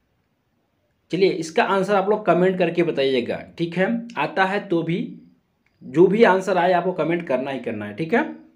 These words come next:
बढ़ते हैं अगले प्रश्न की ओर। नंबर तीस, निम्नलिखित प्राइमेटो में आधुनिक मानव का निकटतम संबंधी कौन है? गोरिल्ला।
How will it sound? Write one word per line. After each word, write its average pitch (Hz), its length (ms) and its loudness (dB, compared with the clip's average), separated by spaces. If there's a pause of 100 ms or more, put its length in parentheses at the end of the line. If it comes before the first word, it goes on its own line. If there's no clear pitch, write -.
(140)
बढ़ते 156 340 0
हैं 208 80 2
अगले 151 340 0
प्रश्न 170 380 -2
की 175 100 -2
ओर। 180 280 -6 (1000)
नंबर 160 300 0 (100)
तीस, 170 360 -4 (720)
निम्नलिखित 202 640 2 (680)
प्राइमेटो 190 640 4
में 165 460 0 (220)
आधुनिक 170 680 2
मानव 165 420 2
का 139 220 0
निकटतम 180 640 -4
संबंधी 156 600 -2 (180)
कौन 147 260 2
है? 180 160 0 (4000)
गोरिल्ला। 175 640 4